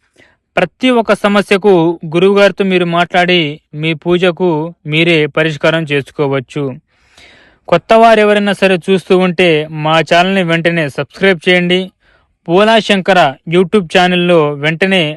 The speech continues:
మా వీడియో ఉంటే క్లిక్ చేసి మీరు చూసుకోవచ్చు. అలాగే కొత్త వారు ఎవరైనా చూస్తూ ఉంటే మా ఛానల్ని సబ్స్క్రైబ్ చేయండి.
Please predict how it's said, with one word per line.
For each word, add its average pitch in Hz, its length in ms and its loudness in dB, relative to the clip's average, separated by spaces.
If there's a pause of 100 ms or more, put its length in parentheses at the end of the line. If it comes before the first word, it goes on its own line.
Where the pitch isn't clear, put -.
(140)
మా 151 100 -2 (140)
వీడియో 185 260 2 (120)
ఉంటే 170 180 -4 (120)
క్లిక్ 165 260 -4
చేసి 185 240 -2 (100)
మీరు 143 240 -6
చూసుకోవచ్చు. 170 640 -2 (800)
అలాగే 202 300 2 (100)
కొత్త 185 200 2 (100)
వారు 214 220 6
ఎవరైనా 196 340 2
చూస్తూ 180 340 -2
ఉంటే 165 240 -2
మా 156 80 -2 (140)
ఛానల్ని 170 340 -2
సబ్స్క్రైబ్ 175 480 -2
చేయండి. 180 320 -2